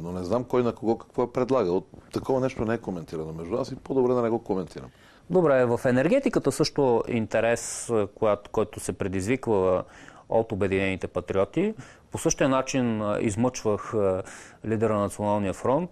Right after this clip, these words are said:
Speaker 2: докато най-накрая той каза, че се, би се чувствал добре, а, в, а, позиция на министър на енергетиката, знае какво да, трябва да се направи. Смятате ли, че трябва да се предоговорят всички, а, договори за изкупуване на зелена енергия от веитата?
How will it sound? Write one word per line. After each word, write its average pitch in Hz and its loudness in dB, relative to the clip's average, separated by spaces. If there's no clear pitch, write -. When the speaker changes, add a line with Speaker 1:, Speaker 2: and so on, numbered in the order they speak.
Speaker 2:
докато 110 0
най-накрая 104 0
той 101 2
каза, 104 0
че 101 -2
се, - -6
би 98 -2
се - -4
чувствал 110 -2
добре, 120 2
а, 107 2
в, 98 0
а, 95 2
позиция 120 -2
на 98 2
министър 101 -2
на 98 -2
енергетиката, 92 -2
знае 104 0
какво - -4
да, 92 -4
трябва 92 0
да 85 -4
се - -12
направи. 131 0
Смятате 196 -2
ли, 170 -2
че 143 -4
трябва 156 4
да 139 4
се - -8
предоговорят 110 0
всички, 240 0
а, 123 4
договори 156 4
за 156 4
изкупуване 175 2
на 143 4
зелена 123 2
енергия 92 -2
от 123 0
веитата? 92 -2